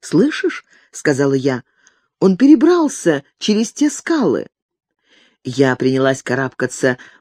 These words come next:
на скользкие камни, из-за которых доносился лай. "Вернись", — резко сказал Максим. "Нам ни к чему туда идти. Этот дурацкий пёс сам позаботится о себе". "А вдруг он упал?" — сказала я.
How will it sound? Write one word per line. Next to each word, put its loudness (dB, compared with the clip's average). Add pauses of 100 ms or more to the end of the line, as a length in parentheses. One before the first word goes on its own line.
(120)
на -2
скользкие 0
камни, -2 (180)
из-за 0
которых -2
доносился -2
лай. -2 (500)
"Вернись", — 0 (120)
резко 2
сказал 0
Максим. -4 (500)
"Нам 2
ни 4
к -6
чему 0
туда 2
идти. -4 (240)
Этот -2
дурацкий 2
пёс 2
сам -4
позаботится -2
о -2
себе". -4 (680)
"А 0
вдруг -2
он 2
упал?" — 0
сказала -4
я. -2